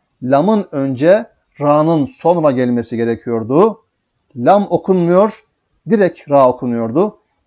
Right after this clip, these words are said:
İkinci grup harflerimiz gaf ve kef harfiydi. Gaf önce, kef sonra gelmesi gerekiyordu.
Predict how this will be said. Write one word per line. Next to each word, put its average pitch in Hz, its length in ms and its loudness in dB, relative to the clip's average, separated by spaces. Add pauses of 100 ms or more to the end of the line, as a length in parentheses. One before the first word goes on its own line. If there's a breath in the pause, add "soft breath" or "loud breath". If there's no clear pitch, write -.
(100)
İkinci 226 340 -2
grup 214 280 2
harflerimiz 165 840 0 (300)
gaf 202 400 0 (360)
ve 175 220 -2
kef - 300 -6
harfiydi. 127 720 0 (500)
Gaf 214 340 2
önce, 185 520 -2 (420)
kef - 420 -4 (160)
sonra 185 520 -2
gelmesi 127 500 -2
gerekiyordu. 110 640 -6